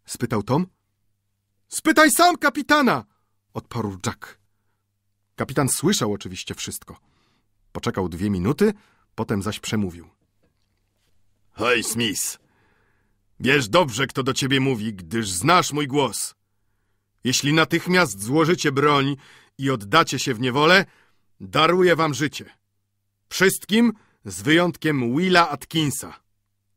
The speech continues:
„Na miłość boską, kapitanie, miejże litość!” krzyknął Atkins z rozpaczliwym strachem. „Czemuż ja mam dać głowę?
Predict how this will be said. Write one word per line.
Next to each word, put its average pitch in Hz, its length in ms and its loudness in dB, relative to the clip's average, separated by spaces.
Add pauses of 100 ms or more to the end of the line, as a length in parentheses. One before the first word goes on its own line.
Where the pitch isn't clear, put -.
(1200)
„Na 240 200 6
miłość 269 340 4
boską, 226 360 4
kapitanie, 220 520 2
miejże 240 400 4
litość!” 247 540 2 (440)
krzyknął 139 500 -2
Atkins 139 520 -4
z 107 200 -6
rozpaczliwym 131 600 -2
strachem. 107 460 -4 (600)
„Czemuż 320 380 6
ja 330 160 6
mam 302 180 4
dać 233 180 0
głowę? 208 460 4